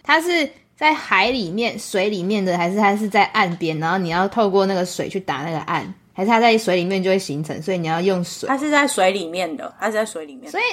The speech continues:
Speaker 1: 哦，好帅哦！所以你就这样在那边抖抖抖抖抖之后，然后你旁边就会就出现一片蓝蓝的这样。
Speaker 2: 也不会到一片，就是你搅动的那个地方而已。
Speaker 1: 好好玩哦！啊，其他地方就是黑的。
Speaker 2: 超酷，对，其他地方就黑，而且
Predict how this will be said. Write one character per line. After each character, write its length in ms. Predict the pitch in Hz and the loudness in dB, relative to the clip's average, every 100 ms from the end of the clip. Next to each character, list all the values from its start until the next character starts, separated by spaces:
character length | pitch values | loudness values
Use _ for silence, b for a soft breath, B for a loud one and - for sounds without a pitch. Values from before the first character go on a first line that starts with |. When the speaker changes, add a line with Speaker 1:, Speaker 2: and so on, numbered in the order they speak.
| - | -4
Speaker 1:
哦， 100 | 392 | -4
好 200 | 392 349 | 2 2
帅 400 | 330 - 480 403 | 2 2 4 6
哦！ 100 | 320 | 4
所 80 | 320 | 4
以 80 | 427 | 0
你 60 | 330 | 0
就 100 | 381 | 0
这 60 | 403 | 2
样 160 | 370 | 2
在 80 | 359 | 0
那 60 | 359 | -2
边 140 | 359 | -2
抖 100 | 311 | 0
抖 100 | 285 | 0
抖 240 | 277 269 | 2 2
抖 0 | |
抖 120 | 262 247 | 2 -2
之 160 | 254 | 4
后， 120 | 269 247 | 4 6
然 200 | 196 240 | 4 4
后 60 | |
你 80 | 247 | 2
旁 180 | 196 190 | 0 0
边 100 | 220 | 0
就 80 | 214 | 2
会 320 | 214 202 - _ | 2 0 -4 _
就 120 | 202 202 | -8 -6
出 180 | - | -2
现 160 | 196 190 | -2 -2
一 60 | 156 | -6
片 280 | - 180 151 | -6 -6 -4
蓝 140 | 143 | -6
蓝 200 | 135 123 | -8 -10
的 100 | - | -10
这 80 | 135 | -10
样。 80 | 214 | -10
Speaker 2:
也 160 | - 208 | -6 -6
不 160 | - 240 | 2 2
会 80 | |
到 180 | 302 320 - | 4 2 0
一 100 | 185 | -12
片， 200 | - 254 | -4 -2
就 120 | 190 | -2
是 100 | 254 | 0
你 160 | 262 226 247 | 0 0 -4
搅 160 | 202 - - | -2 -2 2
动 220 | 262 185 | 2 2
的 100 | 165 | -4
那 80 | 185 | -6
个 140 | 180 | -8
地 160 | 165 175 | -8 -12
方 200 | - - 226 | -12 -12 -14
而 80 | - | -20
已。 80 | - | -12
Speaker 1:
好 80 | 294 480 508 | -2 2 2
好 80 | 311 | 4
玩 380 | 233 220 208 262 | 6 6 4 2
哦！ 360 | 302 294 262 208 | 4 6 6 6
啊， 80 | 370 - | 4 2
其 100 | 302 | 0
他 80 | |
地 60 | 320 | 2
方 140 | 339 | 2
就 80 | 320 | 0
是 120 | 294 | -2
黑 300 | 285 233 208 | -2 0 0
的。 140 | 202 175 | 0 -2
Speaker 2:
超 480 | - 233 220 214 220 | -2 4 6 6 2
酷， 520 | - 247 220 160 - | 0 -2 -2 -4 -8
对， 180 | - 185 | 0 0
其 60 | 156 | 0
他 140 | 175 | -2
地 60 | 185 | -2
方 140 | 180 | -2
就 80 | 175 | -6
黑， 160 | 175 151 | -6 0
而 100 | 269 | 2
且 100 | 285 | 2